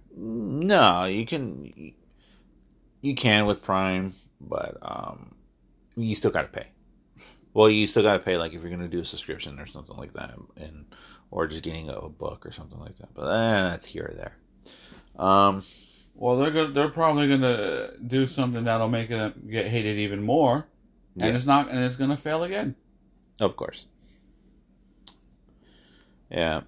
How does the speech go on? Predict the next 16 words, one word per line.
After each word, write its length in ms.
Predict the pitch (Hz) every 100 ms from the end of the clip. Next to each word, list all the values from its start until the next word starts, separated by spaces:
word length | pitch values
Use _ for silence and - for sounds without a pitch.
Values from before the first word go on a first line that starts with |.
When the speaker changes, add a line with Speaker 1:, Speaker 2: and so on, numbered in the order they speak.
| _
Speaker 1:
So, 440 | - 107 107 98 - _ _ _ _ _ _ - _ _ _ _ _ -
yeah. 300 | 143 156 123 - -
Um, 580 | 107 110 120 123 117 113 - _ _ -
rest 240 | 95 -
in 80 | 104
peace, 200 | 104 -
Comicology. 680 | 98 - 85 85 82 87 85 _ _ _ _ _ _ _ _ _ -
Um, 680 | 82 85 85 87 82 85 80 _ _ _ _ _ _ _ _ _ _ _ _ _ -
he 120 | 90
died 260 | 95 98 92
once. 400 | 87 85 - - -
He 80 | -
died 240 | 80 80
again. 300 | 80 76 76 _ _ - - - _ _ _ _ -
And, 320 | 80 82 82
um, 580 | 82 82 82 82 80